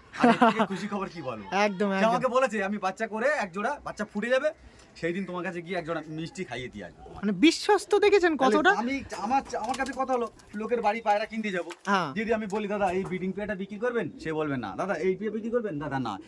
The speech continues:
Speaker 1: "দাদা, এটা বিক্রি করবেন না।" "তাহলে কোন পায়রাটা বিক্রি করবে?"
Speaker 2: <laughs>
Speaker 1: "দাদা, এই পায়রাগুলো বিক্রি করবে?" "হ্যাঁ, এগুলো বিক্রি করবো।"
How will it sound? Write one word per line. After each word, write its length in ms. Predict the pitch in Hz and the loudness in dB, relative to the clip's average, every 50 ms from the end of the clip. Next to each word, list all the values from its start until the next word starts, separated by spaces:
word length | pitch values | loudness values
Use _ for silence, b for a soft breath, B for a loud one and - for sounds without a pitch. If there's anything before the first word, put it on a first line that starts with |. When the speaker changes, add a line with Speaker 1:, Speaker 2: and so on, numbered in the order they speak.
| 349 330 - | -12 -8 -6
Speaker 1:
"দাদা, 180 | 214 202 196 | -4 -2 -2
এটা 160 | 196 196 220 | -2 -2 -2
বিক্রি 220 | 202 220 208 226 220 | -4 -4 -4 -4 -2
করবেন 240 | 233 220 202 185 165 | -2 -2 -2 -2 -4
না।" 120 | 151 143 | -6 -4
"তাহলে 160 | 143 196 240 | -2 -2 -2
কোন 280 | 233 233 220 294 349 359 | -2 0 2 2 2 4
পায়রাটা 280 | 349 359 311 262 220 | 4 4 4 4 2
বিক্রি 280 | 165 160 - - - 110 | -2 -6 -10 -12 -12 -12
করবে?" 180 | - - - - - | -12 -10 -10 -8 -6
Speaker 2:
<laughs> 460 | 180 160 - 285 262 - 247 214 208 | -4 4 6 6 6 6 6 4 4
Speaker 1:
"দাদা, 200 | 196 185 240 240 | 2 0 -2 -4
এই 120 | 240 247 | -4 -4
পায়রাগুলো 380 | 190 226 233 233 233 220 233 - | -4 -6 -6 -6 -6 -8 -8 -8
বিক্রি 180 | 220 196 240 220 | -8 -10 -10 -10
করবে?" 180 | 233 214 175 | -8 -6 -4
"হ্যাঁ, 240 | 160 190 185 170 165 | -2 0 0 0 0
এগুলো 200 | 165 139 143 135 | 0 -2 -4 -6
বিক্রি 280 | 120 123 117 107 98 95 | -6 -8 -10 -10 -12 -12
করবো।" 260 | 87 87 82 82 | -12 -14 -16 -18